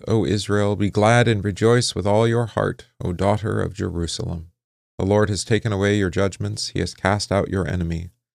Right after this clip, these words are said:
The King of Israel, the Lord, is in your midst. You shall see disaster no more. In that day it shall be said to Jerusalem, Do not fear. Zion, let not your hearts or your hands be weak.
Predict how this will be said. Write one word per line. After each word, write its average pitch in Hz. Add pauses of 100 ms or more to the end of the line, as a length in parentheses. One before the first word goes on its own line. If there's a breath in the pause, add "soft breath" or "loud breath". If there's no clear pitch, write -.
(240)
The 92
King 120
of 113
Israel, 95
the 92
Lord, 95
is 85
in 95
your 98
midst. - (140)
You 92
shall -
see 104
disaster 95
no 92
more. 90 (440)
In 120
that 151
day 117
it 110
shall 123
be 113
said 110
to 95
Jerusalem, 87 (320)
Do 214
not 120
fear. 113 (500)
Zion, 131 (140)
let -
not 127
your 98
hearts 92 (320)
or 104
your 95
hands 90
be 90
weak. 98